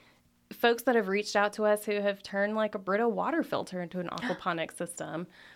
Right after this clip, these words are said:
Speaker 1: I wasn't around when they showed that,
Speaker 2: Sure.
Speaker 1: but, like, that sounds
Speaker 2: That's
Speaker 1: really
Speaker 2: really
Speaker 1: cool.
Speaker 2: cool.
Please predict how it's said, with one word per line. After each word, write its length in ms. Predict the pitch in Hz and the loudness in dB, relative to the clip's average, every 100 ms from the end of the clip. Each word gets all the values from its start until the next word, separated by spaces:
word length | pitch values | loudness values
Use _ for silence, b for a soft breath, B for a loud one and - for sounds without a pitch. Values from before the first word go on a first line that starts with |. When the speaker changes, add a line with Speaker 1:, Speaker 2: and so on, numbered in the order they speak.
| B | B
Speaker 1:
I 120 | - 190 | 4 8
wasn't 240 | 240 254 | 8 6
around 360 | 240 240 247 254 | 8 8 8 6
when 100 | 240 | 6
they 120 | 214 | 4
showed 340 | 214 240 254 | 4 4 6
that, 260 | 247 285 311 | 6 6 6
Speaker 2:
Sure. 120 | 302 349 | 6 4
Speaker 1:
but, 100 | 208 | 6
like, 320 | 185 180 - _ - | 4 4 -4 _ 0
that 240 | 170 - | 2 4
sounds 200 | 208 247 | 2 4
Speaker 2:
That's 100 | 240 | 4
Speaker 1:
really 160 | 302 202 | 6 6
Speaker 2:
really 180 | 180 226 | 8 8
Speaker 1:
cool. 380 | 370 381 440 | 8 8 8
Speaker 2:
cool. 120 | - | 6